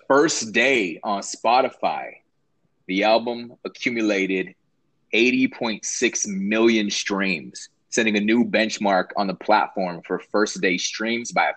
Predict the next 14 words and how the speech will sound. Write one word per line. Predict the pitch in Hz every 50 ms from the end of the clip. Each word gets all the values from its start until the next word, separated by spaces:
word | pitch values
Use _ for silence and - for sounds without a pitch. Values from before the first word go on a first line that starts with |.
| - _ _
female | 101 101 101 101 101 92 85 - -
artist, | 90 95 101 101 87 78 - - 95
beating | 123 147 139 139 143
out | 143 135 - - - - - - - 131
Ariana | 135 139 139 147 147 139 135 123 110 104
Grande. | 110 131 160 175 175 156 151 139 135 131 131 - _ _ _ _ _ _ _
Uh, | - 117 117 113 110 110 104 98
she | - - 127
also | 127 139 143 - 147 135
holds | 131 135 127 117 107
the | 110
record | 107 117 120 117 - 120 107 -
for | 117 107
the | 104 101 98 95 90